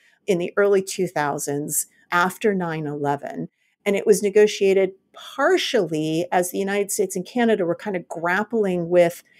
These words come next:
how we would mutually manage the border when we had concerns about terrorists or other people that we didn't want entering our country. Well, we wanted to maintain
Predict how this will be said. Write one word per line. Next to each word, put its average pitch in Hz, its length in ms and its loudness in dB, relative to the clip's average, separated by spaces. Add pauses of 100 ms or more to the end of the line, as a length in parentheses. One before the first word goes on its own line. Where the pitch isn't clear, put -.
how 208 300 2
we 214 160 0
would 190 240 2
mutually 190 680 0
manage 175 540 -2
the 165 80 -2
border 185 720 2 (420)
when 185 300 6
we 185 180 2
had 185 440 2
concerns 175 720 -2
about 170 540 4 (340)
terrorists 170 880 2
or 165 280 0
other 175 460 4
people 180 280 0
that 175 120 2
we 175 120 2
didn't 180 320 0
want 165 200 -4
entering 156 380 -6
our 147 80 -4
country. - 560 -4 (500)
Well, 196 200 4
we 202 100 2
wanted 196 320 2
to 202 100 -6
maintain 185 760 2